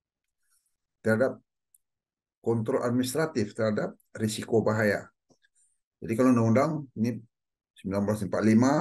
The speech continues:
dua puluh dua, undang-undang sembilan belas tujuh puluh, ya, masih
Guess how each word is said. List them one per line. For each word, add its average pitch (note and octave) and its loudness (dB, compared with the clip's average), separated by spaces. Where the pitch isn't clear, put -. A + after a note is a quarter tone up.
dua G2 -2
puluh G#2 0
dua, A2+ 2
undang-undang A2+ 2
sembilan A#2 -2
belas A2+ -4
tujuh A2 0
puluh, G#3 0
ya, - -8
masih A#2 -4